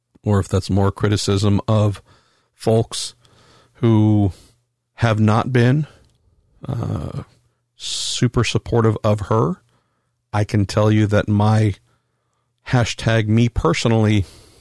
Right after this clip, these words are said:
uh, view has wavered up and down over the years. Um, regardless of whether I like Pippa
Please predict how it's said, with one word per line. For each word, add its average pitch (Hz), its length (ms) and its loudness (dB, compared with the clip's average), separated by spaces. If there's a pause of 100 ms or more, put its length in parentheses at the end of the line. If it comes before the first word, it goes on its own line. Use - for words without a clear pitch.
(1300)
uh, 107 320 -4
view 110 300 0
has 104 240 0 (120)
wavered 123 540 0 (640)
up - 140 -4
and 117 120 4
down 113 220 4
over 117 180 2
the 113 80 2
years. 131 520 0 (640)
Um, 104 640 0 (2500)
regardless 117 800 0 (420)
of 104 280 0
whether 107 520 2
I 104 160 0
like 101 520 -2
Pippa 143 420 -2